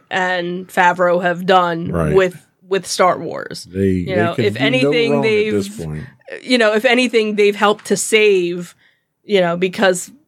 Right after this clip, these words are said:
Speaker 1: obviously we both agree that the recent movies, you know, besides Rogue One, really
Speaker 2: Yeah.
Speaker 1: have kind of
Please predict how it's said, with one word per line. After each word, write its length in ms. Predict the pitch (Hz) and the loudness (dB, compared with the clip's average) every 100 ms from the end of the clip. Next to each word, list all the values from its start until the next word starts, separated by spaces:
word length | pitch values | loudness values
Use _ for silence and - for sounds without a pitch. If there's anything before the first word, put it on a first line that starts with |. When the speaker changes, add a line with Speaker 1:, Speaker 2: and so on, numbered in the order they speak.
| - | -2
Speaker 1:
obviously 500 | 196 185 180 - 180 | 0 0 -2 -4 -6
we 420 | 175 180 180 180 | -6 -10 -10 -8
both 420 | 175 190 190 - _ | -2 0 0 -6 _
agree 440 | - 196 202 190 190 | -10 -4 0 2 2
that 260 | 185 180 - _ _ _ - | 2 0 -2 _ _ _ -4
the 100 | 214 | -2
recent 460 | 202 214 202 196 220 | 0 0 2 2 2
movies, 580 | 311 277 214 196 185 180 _ _ _ _ _ | 2 2 2 0 -4 -10 _ _ _ _ _
you 140 | 208 | -2
know, 120 | 190 175 | 0 -2
besides 380 | 180 202 196 | 0 0 2
Rogue 280 | 190 208 196 | 2 0 0
One, 440 | 190 240 202 185 180 | 0 2 2 0 -2
really 600 | 185 208 185 139 160 - | -2 0 -2 -6 -8 -12
Speaker 2:
Yeah. 360 | - 85 73 71 | -8 -6 -6 -6
Speaker 1:
have 160 | 180 170 | -6 -2
kind 300 | 196 185 175 | 0 0 -2
of 380 | 160 170 180 | -4 -8 -14